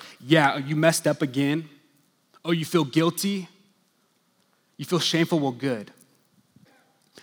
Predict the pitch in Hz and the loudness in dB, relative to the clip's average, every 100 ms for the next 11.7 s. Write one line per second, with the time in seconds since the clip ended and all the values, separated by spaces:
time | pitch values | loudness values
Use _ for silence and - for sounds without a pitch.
0 | - 139 165 170 165 160 147 - 170 160 | -6 2 4 4 2 -2 -6 2 4 4
1 | 151 135 156 147 - - - 143 131 - | -2 2 2 0 -8 -18 -6 -4 -2 2
2 | 170 156 151 - 160 147 139 135 139 131 | 2 2 -2 0 0 0 0 -2 0 0
3 | 113 - - - _ _ _ _ _ _ | -4 -10 -18 -20 _ _ _ _ _ _
4 | 147 143 135 147 135 135 - - 113 104 | 0 2 2 2 2 2 -4 -6 -10 -12
5 | _ - - 151 160 180 151 143 127 - | _ -20 -6 0 6 8 8 4 0 -8
6 | - 139 185 180 180 180 160 147 139 135 | -8 2 2 4 4 4 4 0 0 2
7 | 127 98 - _ _ _ _ _ _ _ | -2 -4 -14 _ _ _ _ _ _ _
8 | _ _ _ _ _ _ _ _ _ _ | _ _ _ _ _ _ _ _ _ _
9 | _ _ 123 117 117 113 110 110 110 - | _ _ -20 -16 -16 -16 -18 -20 -20 -20
10 | - _ _ _ _ _ _ _ _ _ | -20 _ _ _ _ _ _ _ _ _
11 | - - - 147 139 131 127 | -18 -6 0 2 2 -2 -6